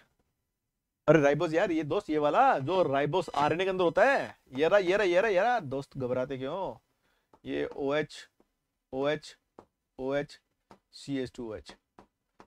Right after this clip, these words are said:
तो बताओ, दिख रहा है आपको हेमिस लिंकेज? ये रहा, एक ईथर, एक अल्कोहल।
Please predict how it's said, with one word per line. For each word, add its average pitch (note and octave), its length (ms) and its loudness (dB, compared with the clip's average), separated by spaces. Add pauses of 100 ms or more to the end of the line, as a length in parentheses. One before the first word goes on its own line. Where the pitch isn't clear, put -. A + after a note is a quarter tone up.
(120)
तो C3+ 60 -10
बताओ, D#3+ 260 -2
दिख C#3+ 140 -4
रहा A#3 80 2
है A#3+ 40 2
आपको A#3+ 100 2
हेमिस D#3+ 240 -2
लिंकेज? D3 240 -2
ये C#3+ 80 2
रहा, B2 160 -6 (300)
एक E3 160 -2
ईथर, G3+ 340 0
एक D#3 220 -2
अल्कोहल। B2+ 280 -4